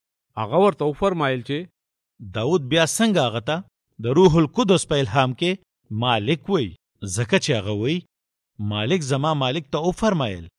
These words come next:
Speaker 2: چې زما ښي لاس ته کښېنه، تر څو چې زه ستا دشمنان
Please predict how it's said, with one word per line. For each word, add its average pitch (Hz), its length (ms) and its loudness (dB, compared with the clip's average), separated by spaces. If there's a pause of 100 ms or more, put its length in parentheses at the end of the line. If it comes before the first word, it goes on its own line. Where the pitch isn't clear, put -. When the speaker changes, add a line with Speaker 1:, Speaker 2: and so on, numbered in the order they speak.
(340)
Speaker 2:
چې - 80 -8
زما 123 300 -2
ښي 202 200 -4
لاس 208 260 2
ته 139 100 -6
کښېنه، 92 360 -8 (420)
تر 120 100 -2
څو 170 220 -2
چې 160 120 -4
زه 151 140 -2
ستا 175 220 0
دشمنان 175 640 0